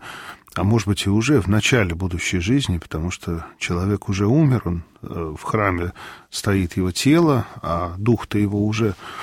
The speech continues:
э, а, общается, может быть, с Богом, да. И, э, меня всегда это удивляло, что вот, э, это, э, этот текст ве-, великий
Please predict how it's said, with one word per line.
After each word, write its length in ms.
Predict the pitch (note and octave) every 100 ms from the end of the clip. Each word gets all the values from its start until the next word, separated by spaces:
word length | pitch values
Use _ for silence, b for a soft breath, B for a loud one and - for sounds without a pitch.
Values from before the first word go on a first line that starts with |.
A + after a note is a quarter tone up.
| B B _
э, 40 | F2+
а, 960 | F2+ F2+ F#2 - - - - G2+ G2+ A2
общается, 580 | - F#3+ D3+ D#2+ -
может 240 | D#2+ E2 E2+
быть, 120 | F2+
с 60 | G2
Богом, 420 | A#2 A2 E2 D2 -
да. 160 | F#2+ A#2
И, 260 | F#2+ G2 G2 B B B B -
э, 220 | F2 E2
меня 280 | F2+ A2 G#2+
всегда 260 | - G#2+ C3+
это 160 | A#2
удивляло, 440 | G2 F2+ F#2+ C3+ A2
что 320 | - - E2 - -
вот, 240 | - -
э, 280 | - D#2+ E2+ F#2+
это, 240 | - G2+ B B B - -
э, 500 | F#2+ F#2+ F#2+ F#2+ F2+
этот 200 | F2+ G2+
текст 460 | - F3+ - -
ве-, 120 | G2 F#2+
великий 600 | G#2+ A#2+ C3 - F2